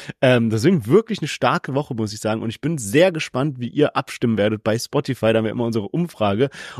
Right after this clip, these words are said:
und, äh, freut mich auch, dass da so zahlreich immer abgestimmt wird oder auch irgendwie mal Fragen reingeschickt werden, ne? Man kann ja immer, äh, so Sachen reinschicken, Nachrichten reinschicken. Aber gut, wir kommen mal zu den Themen dieser Woche.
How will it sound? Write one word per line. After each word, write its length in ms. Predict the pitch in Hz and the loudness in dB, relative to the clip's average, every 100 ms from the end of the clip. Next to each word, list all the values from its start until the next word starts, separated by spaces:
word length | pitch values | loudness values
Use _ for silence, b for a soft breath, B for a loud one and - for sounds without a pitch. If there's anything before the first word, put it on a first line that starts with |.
| - | 0
und, 440 | 123 123 113 - | 4 4 4 0
äh, 400 | 123 113 110 101 | 2 2 2 0
freut 340 | 101 - 139 156 | -4 2 2 4
mich 160 | 139 | 0
auch, 140 | 120 123 | -2 -4
dass 180 | 120 - | -4 0
da 140 | 120 | 0
so 120 | 107 | 0
zahlreich 680 | 107 - 120 131 123 113 - | -4 0 2 4 4 0 0
immer 220 | 120 117 - | -2 -2 -4
abgestimmt 560 | - 123 - 113 - | -6 -6 -2 -4 0
wird 160 | 117 110 | 2 2
oder 200 | 104 - | 2 0
auch 140 | 104 | -2
irgendwie 240 | - 110 113 | -2 0 0
mal 140 | 113 | -2
Fragen 440 | - - 113 135 | -4 0 2 4
reingeschickt 680 | 120 110 113 107 - 131 - | 4 2 2 -2 -6 -8 -2
werden, 340 | 98 113 107 110 | 2 4 4 2
ne? 200 | 107 101 | 0 -2
Man 120 | 98 | -6
kann 160 | - | -2
ja 80 | 117 | 0
immer, 220 | 101 104 98 - | 0 -2 -2 -4
äh, 380 | 107 101 92 | -2 0 -2
so 220 | 90 95 87 _ - | -2 -4 -4 _ -12
Sachen 340 | 87 101 - | -6 -6 -4
reinschicken, 380 | 104 90 - - | -2 -2 -2 -4
Nachrichten 340 | 95 107 110 - | -2 -2 -6 -6
reinschicken. 400 | 87 - 98 120 B B B B B B _ - | -6 -6 -6 -8 B B B B B B _ -2
Aber 300 | 185 214 185 | 2 4 4
gut, 240 | 160 101 | 4 0
wir 140 | 110 151 | 0 -2
kommen 280 | - 202 | 0 0
mal 120 | 220 196 | 2 0
zu 300 | - - 196 | -2 -4 0
den 200 | 190 151 | 0 -2
Themen 460 | - 190 240 175 | -2 2 4 4
dieser 300 | 120 117 110 | 2 0 0
Woche. 440 | 95 95 95 85 | 0 -6 -8 -10